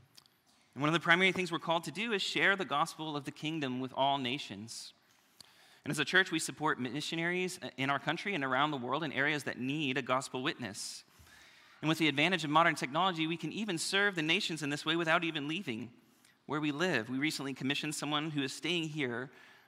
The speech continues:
but directly involved in supporting translation, translation work that's gonna help people get the Bible in their own language. But we still need people to go, so consider praying that very dangerous prayer that whether or not God might call you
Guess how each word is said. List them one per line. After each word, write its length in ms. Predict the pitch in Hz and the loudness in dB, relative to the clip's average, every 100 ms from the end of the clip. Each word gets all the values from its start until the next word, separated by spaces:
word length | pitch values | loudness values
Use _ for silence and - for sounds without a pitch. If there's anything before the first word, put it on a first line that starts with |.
| - | -8
but 160 | 135 113 | -6 -4
directly 440 | 131 147 151 156 | -2 -2 -2 -2
involved 460 | 139 131 135 131 127 | 2 4 4 4 -2
in 60 | |
supporting 440 | 117 127 139 139 123 | -6 -4 0 0 -2
translation, 720 | - 127 127 135 - 120 110 - - | -4 -4 -4 -4 -4 -6 -6 -14 -18
translation 520 | - 127 123 127 127 113 | -8 -4 -4 -4 -4 -4
work 180 | 117 | -4
that's 140 | 123 - | -6 -6
gonna 160 | 127 | -6
help 280 | 127 147 160 | -4 -6 -8
people 260 | - 139 131 | -8 -4 -4
get 220 | 139 - | -6 -4
the 160 | 135 131 - - | -4 -4 -10 -8
Bible 360 | 135 147 127 120 | -4 -2 -2 -2
in 120 | 127 | -2
their 140 | 120 | -2
own 240 | 123 139 135 | -2 -2 -2
language. 580 | 143 127 117 - - - _ _ _ _ _ _ _ _ _ _ - | -4 -4 -6 -8 -10 -14 _ _ _ _ _ _ _ _ _ _ -4
But 60 | 143 | 2
we 100 | 160 | 2
still 180 | - 185 | 2 0
need 180 | 180 | 0
people 260 | 185 180 165 | -2 -2 -2
to 100 | 156 | 0
go, 240 | 156 190 | 2 2
so 160 | 165 147 | 2 -2
consider 560 | 143 143 - 190 185 190 - - | -2 -2 2 4 2 0 -10 2
praying 240 | 175 208 | 4 6
that 140 | 190 147 | 4 6
very 220 | 185 190 | 6 6
dangerous 440 | 175 196 180 165 | 4 2 2 0
prayer 260 | - 185 185 | 2 2 4
that 160 | 151 - - - - | 0 -4 -20 -20 -10
whether 220 | 139 175 | -6 -2
or 60 | 180 | 0
not 200 | 165 147 | -2 -2
God 180 | 160 175 | 0 2
might 200 | 175 - | 2 0
call 300 | - 175 160 | -2 0 0
you 500 | 156 185 139 143 | -4 -2 0 -2